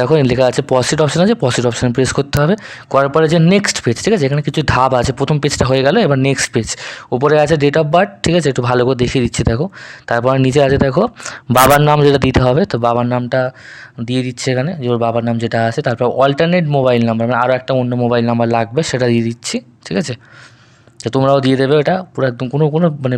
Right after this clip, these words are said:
প্রবলেম নেই, ঠিক আছে? খুবই সিম্পল ব্যাপার বন্ধুরা। আর ভিডিওটি ভালো লাগলে অবশ্যই সাবস্ক্রাইব করতে ভুলো না, আর লাইক তো অবশ্যই করবে তোমরা। তো দেখো, এখানে অল্টারনেট নাম্বারটা দিয়ে দিচ্ছি। তো দেওয়ার পরে লোডিং নিচ্ছে, নেওয়ার পরে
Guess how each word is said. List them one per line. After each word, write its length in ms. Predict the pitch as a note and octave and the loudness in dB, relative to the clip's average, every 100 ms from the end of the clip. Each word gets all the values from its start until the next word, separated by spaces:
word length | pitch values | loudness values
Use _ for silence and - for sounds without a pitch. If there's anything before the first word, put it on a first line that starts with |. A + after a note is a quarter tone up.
| A#2+ | 0
প্রবলেম 320 | C3+ C#3+ F3 F#3 | 2 2 4 4
নেই, 80 | F#3+ C#4 - | 2 0 -2
ঠিক 100 | E3+ | -2
আছে? 100 | C3+ | -2
খুবই 180 | - E3+ F3 | 0 0 0
সিম্পল 260 | F3+ D#3+ F3 | -2 0 0
ব্যাপার 180 | E3+ E3 D3 | 2 2 0
বন্ধুরা। 300 | D#3 D#3 F#3+ A#3+ - - - | 0 0 0 -4 -14 -20 -6
আর 80 | A#2+ A#2 | -4 0
ভিডিওটি 300 | C3 C#3 D#3+ - | 0 2 0 0
ভালো 160 | C3 C#3+ | 0 2
লাগলে 220 | D#3 D3+ E3 C3 C#3 | 0 0 0 0 0
অবশ্যই 520 | D#3+ - - C3+ A2+ - - - | 0 -2 -2 -2 -2 -8 -14 -6
সাবস্ক্রাইব 400 | B2+ - - E3 - | -6 -4 -2 -2 -4
করতে 180 | A#2+ B2 | -6 -6
ভুলো 160 | A2 A2 | -6 -8
না, 40 | A2 - - - | -10 -14 -20 -6
আর 60 | A2+ A#2+ | 0 0
লাইক 160 | C#3 C#3+ | 0 0
তো 40 | D#3 | 0
অবশ্যই 260 | C3+ C3 C#3+ | 2 0 -2
করবে 160 | C#3 C3 C3 | 0 0 -2
তোমরা। 180 | B2+ E3+ - - - - - - - | -2 -4 -6 -20 -16 -16 -16 -18 -6
তো 60 | A#2+ | -2
দেখো, 180 | B2 B2 F3 | 0 2 0
এখানে 160 | D3 C#3 | 2 2
অল্টারনেট 320 | B2+ A#2+ C3 C3+ | 0 0 -2 -4
নাম্বারটা 280 | B2+ C3 C#3+ C3 | -6 -8 -8 -12
দিয়ে 100 | B2+ | -12
দিচ্ছি। 260 | C3 C3 - - _ _ _ _ - _ _ _ _ _ _ _ _ _ _ _ _ _ _ _ _ _ _ _ _ | -14 -18 -20 -20 _ _ _ _ -20 _ _ _ _ _ _ _ _ _ _ _ _ _ _ _ _ _ _ _ _
তো 60 | - B2+ | -8 -2
দেওয়ার 180 | C3 C3+ | 0 2
পরে 100 | C#3 D3 | 0 2
লোডিং 200 | C3+ C3+ C#3+ | 0 0 0
নিচ্ছে, 200 | D3 F3 G#3+ D3 | -2 0 0 0
নেওয়ার 240 | C3+ C#3+ C#3+ | 0 0 0
পরে 120 | D3+ | 0